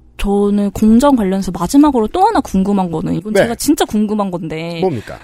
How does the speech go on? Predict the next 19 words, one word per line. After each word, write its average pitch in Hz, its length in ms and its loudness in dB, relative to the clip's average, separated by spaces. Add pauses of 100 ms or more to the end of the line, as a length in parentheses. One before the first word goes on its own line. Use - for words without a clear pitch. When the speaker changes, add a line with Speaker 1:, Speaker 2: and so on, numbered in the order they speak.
(100)
Speaker 1:
뭐 - 140 -8
시험이 453 340 0
공정하지 226 500 0
않다 175 280 -4
이런 185 180 -4
얘기 170 140 -10
많이 180 220 -4
하잖아요. 170 600 -4
Speaker 2:
시험은 254 340 -2
Speaker 1:
지금은. - 0 -
Speaker 2:
종종 190 300 0
공정하지 185 380 0
않습니다. 151 460 0
Speaker 1:
지금의 226 360 2
시험 233 220 0
방식은 180 380 -4
뭐 170 100 0
Speaker 2:
네. - 160 -4
Speaker 1:
그것을 226 720 0